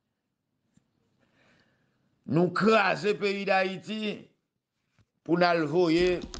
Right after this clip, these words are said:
peyi Saint-Domingue monte. Byen o. Saint-Domingue, an, ki rive kote l re-, rive la, li pa gen lòt nasyon ki fè l rive la,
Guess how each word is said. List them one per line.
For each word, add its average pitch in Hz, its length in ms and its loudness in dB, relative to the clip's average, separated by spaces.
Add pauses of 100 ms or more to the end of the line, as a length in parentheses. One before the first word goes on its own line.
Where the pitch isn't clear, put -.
peyi - 240 0
Saint-Domingue 160 540 -4
monte. 147 320 0 (1300)
Byen 147 280 2
o. 139 380 -2 (1500)
Saint-Domingue, 156 800 -2
an, 156 160 -4
ki 151 160 -4 (480)
rive 147 320 -2
kote 139 240 -2
l 135 80 -2
re-, 139 240 -4
rive 135 400 -2
la, 135 140 2 (880)
li 127 80 -14
pa 143 140 -2
gen 151 160 -4 (160)
lòt 160 260 -4
nasyon 147 420 -2
ki - 60 -14
fè 139 100 -4
l 139 120 -4
rive 135 260 -2
la, 139 140 2